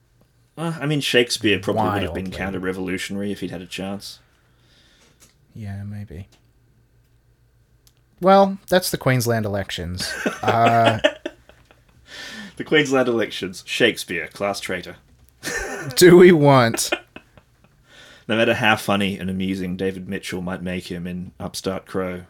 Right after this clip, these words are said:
Speaker 2: I, I have n-, not watched Upstart Crow. I had a,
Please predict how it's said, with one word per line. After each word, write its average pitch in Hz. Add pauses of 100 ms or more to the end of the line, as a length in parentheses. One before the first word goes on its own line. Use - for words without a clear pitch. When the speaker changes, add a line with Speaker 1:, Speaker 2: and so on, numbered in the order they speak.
(1200)
Speaker 2:
I, 127
I 107
have 95
n-, 90
not 87
watched 87
Upstart 82
Crow. 92
I 87
had 92
a, 87